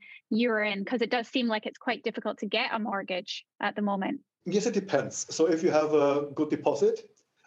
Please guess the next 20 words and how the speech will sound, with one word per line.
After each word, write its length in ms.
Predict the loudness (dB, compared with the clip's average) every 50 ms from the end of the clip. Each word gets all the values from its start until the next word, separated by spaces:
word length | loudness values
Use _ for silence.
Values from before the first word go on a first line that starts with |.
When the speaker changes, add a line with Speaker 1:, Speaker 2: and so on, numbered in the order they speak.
| _ 0
Speaker 2:
also 240 | 2 2 2 2 0
deposits 640 | 0 -2 0 2 0 2 2 2 0 0 0 -4
increased 720 | -10 -10 -12 -10 -6 -2 -2 -2 -2 -2 -4 -6 -6 -8 -8 -8 -8 -6 -4
significantly, 840 | -4 -2 -2 -2 -2 -2 -2 -4 -4 -2 -2 0 0 -2 -2 -4 -4 -4
uh, 100 | -4 -2
during 220 | 0 0 0 0 0
the 80 | 0
last 540 | 0 0 0 -2 -4 -6 -8 -10 -12 -14 -14 _
two 140 | -2 0 0
years. 480 | 0 2 2 2 4 2 2 0 -4 -8 _ _ _ _ _ -20 -20 -20 -12 -4 -2
It 120 | 0 2 4
was 260 | 6 6 4 4 2
that 180 | 0 0 0 0
the 80 | 2
average 320 | 2 2 4 2 0 0 -2
deposit 340 | -4 -2 -2 -2 -2 -2 -2
was 440 | 2 2 4 4 4 4 2 0 2
one 220 | 2 2 2 0
hundred 360 | -2 -4 -4 -4 -6 -6 -8 -6
twenty, 600 | -2 0 0 0 -2 -4 -4 -4 -4 -4 -6